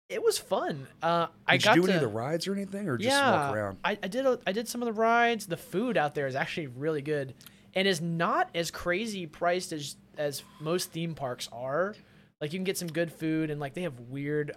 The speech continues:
Speaker 1: uh, like, pickle corn dogs and, like, just strange, strange
Speaker 2: They have
Speaker 1: menu
Speaker 2: food
Speaker 1: items.
Speaker 2: from, like, everywhere, right?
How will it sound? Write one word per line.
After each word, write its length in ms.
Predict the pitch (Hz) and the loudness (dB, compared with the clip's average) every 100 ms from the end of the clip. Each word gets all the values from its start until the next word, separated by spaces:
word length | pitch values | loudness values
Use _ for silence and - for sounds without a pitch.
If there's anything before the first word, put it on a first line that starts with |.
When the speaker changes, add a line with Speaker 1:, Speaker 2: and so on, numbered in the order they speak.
| - | -6
Speaker 1:
uh, 380 | 139 131 127 - | -4 -4 -6 -6
like, 260 | 135 123 - - _ _ _ _ | -10 -12 -16 -20 _ _ _ _
pickle 360 | 185 151 139 135 | -6 -4 -6 -6
corn 340 | - 160 147 147 | -8 -4 -4 -2
dogs 600 | 143 135 135 131 135 131 | 0 0 0 -2 -4 -6
and, 220 | 139 135 | -6 -6
like, 280 | 131 127 - - | -6 -8 -10 -6
just 180 | 185 | -2
strange, 640 | - - 220 214 208 185 - | -2 4 6 6 4 0 -4
strange 340 | - 220 220 | 2 4 8
Speaker 2:
They 60 | 165 | 8
have 60 | 185 | 8
Speaker 1:
menu 180 | 180 170 | 8 6
Speaker 2:
food 80 | |
Speaker 1:
items. 160 | 160 151 | 6 6
Speaker 2:
from, 140 | 160 | 2
like, 200 | 131 151 | 2 2
everywhere, 420 | 139 151 123 101 87 | 2 4 2 0 -2
right? 240 | 95 113 | 0 -2